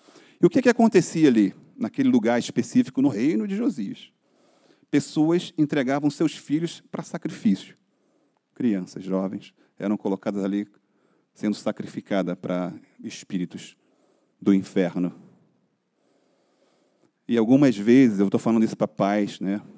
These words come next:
Algumas vezes a gente sacrifica, sacrifica o nosso filho. Quando nós negligenciamos uma atenção ma-, maior pra eles,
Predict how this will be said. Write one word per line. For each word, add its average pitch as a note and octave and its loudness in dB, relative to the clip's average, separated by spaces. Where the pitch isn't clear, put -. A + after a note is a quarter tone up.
Algumas A#2 4
vezes B2 -2
a A#2+ -8
gente A#2+ -4
sacrifica, B2 -2
sacrifica - -4
o - 0
nosso A2 -2
filho. G2 -2
Quando A2 2
nós G#2 2
negligenciamos G#2 2
uma G2 2
atenção G2 -2
ma-, G#2 -2
maior F#2 -6
pra F2 -10
eles, F#2+ -8